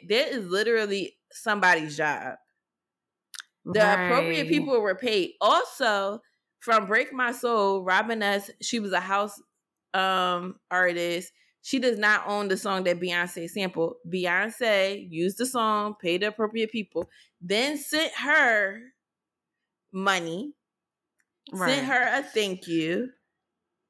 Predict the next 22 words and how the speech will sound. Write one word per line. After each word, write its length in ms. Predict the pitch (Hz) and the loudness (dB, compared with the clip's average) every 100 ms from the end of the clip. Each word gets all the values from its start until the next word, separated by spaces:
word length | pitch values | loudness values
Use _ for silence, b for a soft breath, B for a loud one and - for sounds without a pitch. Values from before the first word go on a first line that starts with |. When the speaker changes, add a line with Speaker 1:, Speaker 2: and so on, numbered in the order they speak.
| _ _ _ | _ _ _
Speaker 1:
You 180 | 190 233 | -2 0
get 200 | 269 262 | 2 2
what 100 | 269 | 2
I'm 180 | 262 269 | 2 0
saying? 540 | 277 269 269 269 285 - 233 | -2 -2 0 -2 -4 -10 -8
Speaker 2:
Right. 580 | 285 220 151 151 180 _ _ _ _ _ _ _ | -2 -2 -2 -8 -14 _ _ _ _ _ _ _
But 80 | 233 | 0
Speaker 1:
Because, 360 | 262 339 269 233 | 4 4 4 0
Speaker 2:
that's, 0 | |
that's 260 | 294 349 | 0 0
Speaker 1:
but 120 | 240 285 | 2 4
she 180 | 320 | 4
does 180 | 302 311 | 6 6
Speaker 2:
how 80 | 285 | 6
Speaker 1:
not 220 | 285 262 | 4 2
have 600 | 202 220 285 302 330 339 - - | -2 -4 0 0 0 -4 -10 -2
to. 600 | 330 359 349 240 233 262 B B - | 2 2 2 0 -2 -6 B B -4
Khalees, 540 | 269 254 330 349 277 - | -2 0 -2 -2 -4 -4
I'm 140 | 262 | -6
sorry, 400 | 254 269 302 254 | -4 0 2 2
it's 200 | - 233 | 0 -2
unfortunate. 760 | 240 233 - 233 254 226 170 | -2 -4 -2 -2 -2 -4 -6